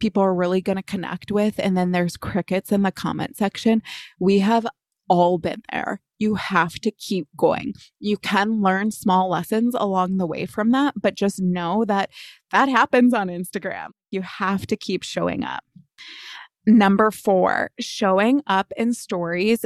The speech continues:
is such an incredible way for your audience to get to know you.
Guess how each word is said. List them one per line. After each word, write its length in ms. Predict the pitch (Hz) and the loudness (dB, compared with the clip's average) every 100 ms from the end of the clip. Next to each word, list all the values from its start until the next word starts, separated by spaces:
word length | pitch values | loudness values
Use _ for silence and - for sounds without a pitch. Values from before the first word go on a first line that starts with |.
| - | 0
is 160 | 208 | 0
such 420 | - - 190 - - | -2 -2 -2 -2 -2
an 100 | 226 | -2
incredible 560 | 240 - 190 185 202 190 | -2 0 2 4 4 4
way 220 | 185 180 | 2 0
for 220 | - 196 | 0 0
your 320 | 185 185 196 _ | 2 2 0 _
audience 680 | - 170 175 190 247 277 - - | -2 -2 -2 -4 -2 -2 -6 -10
to 140 | 233 180 | -4 -2
get 240 | 202 - | -2 -2
to 140 | - | 0
know 200 | 190 180 | 0 0
you. 380 | 175 - 101 - | -2 -6 -8 -10